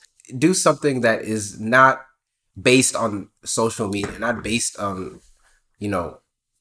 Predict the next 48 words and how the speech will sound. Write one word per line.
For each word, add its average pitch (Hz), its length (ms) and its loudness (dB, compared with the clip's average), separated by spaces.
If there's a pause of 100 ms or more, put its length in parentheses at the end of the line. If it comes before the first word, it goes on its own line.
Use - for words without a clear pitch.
(120)
what 110 180 -8
you 117 80 -2
see 110 240 0
out 95 180 -2
there, 90 140 -6
but 85 160 -12
there's 90 140 -6
something 110 340 -4
that 95 140 -6
is 107 260 -6
you. 98 180 -8
And 95 80 -6
I 110 80 -2
think 123 300 -4
that 101 260 -2
if - 120 -14
you 120 60 -6
take 135 220 0
the 117 80 -6
time 113 300 0
to 98 80 -4
do 101 200 -6
that, 101 420 -2 (1000)
once 123 260 2
you 117 80 0
do 165 200 4
get 117 180 4
back 90 220 0
to - 80 -12
this, 85 160 -8
'cause 95 180 -8
eventually 98 440 -4
you're 98 140 -6
gonna 85 140 -8
have - 160 -8
to - 80 -16
come 110 220 -4
back 95 240 -6
to 90 140 -12
it. 82 80 -12
This 101 140 -10
is 101 120 -14
the 87 80 -10
world 101 280 -6
we 95 60 -8
live 98 220 -8
in, 92 120 -10
and 82 260 -14